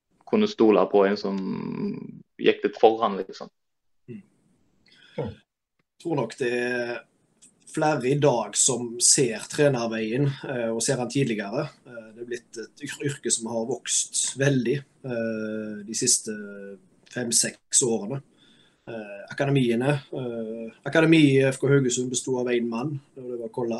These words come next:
Speaker 2: når jeg, eh, kom inn. Eh, så, så de har vokst veldig, eh, akademien i Norge, og, og det å bli trener er nok noe som flere nå setter seg en målsetning om tidligere å bestemme seg for.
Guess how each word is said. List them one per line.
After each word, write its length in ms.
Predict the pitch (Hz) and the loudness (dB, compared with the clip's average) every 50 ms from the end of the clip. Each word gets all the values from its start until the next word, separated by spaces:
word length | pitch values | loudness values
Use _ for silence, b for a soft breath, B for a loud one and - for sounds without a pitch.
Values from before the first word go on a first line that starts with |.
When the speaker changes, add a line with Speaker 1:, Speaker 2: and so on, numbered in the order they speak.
| 117 - _ | -8 -12 _
Speaker 2:
når 300 | - 139 127 123 120 117 113 | -14 -14 -12 -12 -10 -10 -10
jeg, 220 | 107 104 107 107 | -10 -10 -12 -12
eh, 120 | 107 107 107 - | -12 -14 -14 -14
kom 140 | 110 110 123 | -12 -12 -12
inn. 80 | 135 - b b b b b b b b b b b _ - - | -12 -14 b b b b b b b b b b b _ -16 -14
Eh, 640 | 113 107 104 104 104 101 101 101 98 98 98 98 - | -14 -14 -14 -16 -16 -18 -18 -18 -18 -20 -20 -20 -16
så, 380 | - - - 120 113 113 113 117 | -14 -10 -8 -8 -6 -6 -8 -8
så 160 | 110 123 123 123 | -6 -6 -4 -4
de 80 | 123 131 | -2 0
har 80 | 127 | 2
vokst 420 | 143 143 143 - - - - - - | 2 0 0 0 0 0 0 0 -2
veldig, 340 | 131 131 131 123 110 123 143 156 | -2 0 0 0 2 2 2 2
eh, 140 | 139 127 123 123 | 0 -2 -4 -6
akademien 420 | - 135 127 127 131 127 120 120 | -6 -4 -2 0 0 2 2 2
i 60 | 123 131 | 2 2
Norge, 340 | 135 135 135 120 151 190 | 2 2 2 4 4 4
og, 560 | 175 147 135 131 131 127 123 117 117 113 104 113 | 6 4 4 2 0 -2 -4 -4 -6 -8 -10 -8
og 80 | 135 127 | -6 -4
det 120 | 127 123 | -4 -4
å 60 | 120 113 | -4 -2
bli 160 | 120 120 123 - | -4 -4 -4 -4
trener 480 | - 135 131 120 117 110 120 127 - - | -6 -8 -8 -8 -8 -8 -8 -10 -10 -14
er 160 | 139 127 120 113 | -14 -14 -14 -14
nok 320 | 113 110 - _ - 127 | -16 -20 -20 _ -10 -8
noe 220 | 123 123 120 113 | -6 -4 -4 -4
som 180 | - 110 113 113 110 113 113 107 _ - | -4 -6 -8 -10 -12 -12 -14 -18 _ -4
flere 260 | 143 135 135 127 123 | -2 -2 0 -2 -2
nå 100 | 123 120 113 | -4 -2 -2
setter 260 | 120 123 120 - 113 104 | -2 -4 -4 -6 -6 -6
seg 140 | 110 107 | -6 -6
en 100 | 110 117 | -6 -6
målsetning 380 | 120 117 113 - 104 - 107 107 | -6 -6 -6 -8 -10 -12 -12 -14
om 80 | 107 - | -12 -4
tidligere 420 | - 123 110 107 101 107 98 95 | -4 -4 -4 -4 -6 -8 -12 -12
å 120 | 98 98 | -14 -14
bestemme 280 | - - 120 110 104 107 | -12 -10 -10 -10 -8 -8
seg 140 | - 110 - | -10 -10 -12
for. 160 | - - | -18 -20